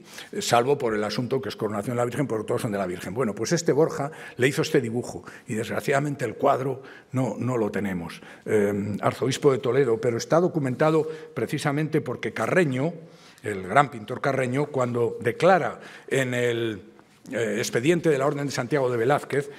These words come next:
que declara alguna gente que no sabemos quiénes son, y otros que sí, pero no son artistas ni nada por el estilo, y sin embargo, estoy buscando el texto de Carreño, eh, sin embargo,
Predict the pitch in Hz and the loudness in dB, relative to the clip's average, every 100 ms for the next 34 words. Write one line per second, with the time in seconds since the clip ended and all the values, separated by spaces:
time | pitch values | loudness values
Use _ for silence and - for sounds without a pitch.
0 | - - 113 110 127 135 135 131 123 151 | -18 -6 -2 -2 0 0 2 -2 -2 -2
1 | 123 113 120 127 117 113 120 110 185 160 | -2 -4 -2 -2 -2 -4 -6 -2 2 2
2 | 123 139 117 - - 208 151 123 110 113 | 2 -2 -4 -4 2 2 2 0 -2 -4
3 | 113 104 104 190 - 117 113 107 131 117 | -4 -4 0 0 0 -4 -4 -4 -2 -2
4 | 120 120 120 160 117 131 - - - - | -2 -4 -2 0 0 0 -4 -14 -14 -6
5 | 110 170 165 156 139 139 165 - - - | 0 4 6 4 4 2 0 -6 -14 -14
6 | - _ _ _ - - - - 123 - | -16 _ _ _ -20 -16 -14 -14 -10 -4
7 | 143 120 135 123 110 120 - 107 120 135 | -2 0 0 0 -4 -4 -4 -4 0 0
8 | 123 107 120 - - - - - 113 110 | 0 -2 -4 -6 -12 -18 -16 -4 0 0
9 | - 156 160 151 147 156 | 0 0 2 2 4 2